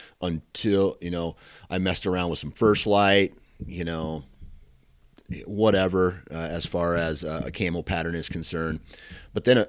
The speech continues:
eventually I started going to solid colors, and I felt like I was hidden more in solid colors up in the tree than I was wearing some kind of elaborate cap-, camo pattern.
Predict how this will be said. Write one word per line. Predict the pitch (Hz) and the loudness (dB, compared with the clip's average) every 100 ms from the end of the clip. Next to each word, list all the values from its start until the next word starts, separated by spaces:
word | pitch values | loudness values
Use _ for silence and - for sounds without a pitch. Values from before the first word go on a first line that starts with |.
| - | -2
eventually | 87 113 - 104 92 90 | 0 0 2 0 2 0
I | 92 | -2
started | - 107 98 82 | -2 0 0 -2
going | 87 95 98 | -2 0 0
to | 90 | -2
solid | 95 - 87 87 - | -4 0 2 0 0
colors, | 127 127 90 87 - | 2 4 2 0 -4
and | 87 | -4
I | 95 | -4
felt | 95 - 85 92 - | -4 -4 0 0 0
like | 80 82 82 | -2 -2 -2
I | 85 82 80 | 0 0 -2
was | 85 73 | -4 -6
hidden | 85 - 110 104 90 | -10 0 2 2 0
more | 87 95 90 85 85 - - - | -2 0 2 0 -2 -8 -20 -8
in | 90 | -4
solid | 85 - 92 95 85 | -2 0 2 2 2
colors | 107 92 87 85 - - _ _ _ | 0 2 2 -2 -6 -16 _ _ _
up | - - | -2 -2
in | 87 | -2
the | 82 | -4
tree | - 82 82 82 - _ _ | -4 -2 -2 -4 -8 _ _
than | - 92 | -6 -2
I | 92 85 | 0 0
was | 80 80 82 80 - - _ - 80 | -2 -2 -2 -4 -6 -12 _ -16 -14
wearing | 95 82 82 82 | -6 -4 -4 -4
some | 76 98 78 | -6 -6 -6
kind | - 85 78 | -6 -6 -4
of | 73 | -6
elaborate | 73 76 76 71 - | -6 -4 -4 -6 -8
cap-, | 92 85 - - | -4 -2 -4 -6
camo | 95 85 | -4 -4
pattern. | 71 71 67 62 | -4 -8 -8 -12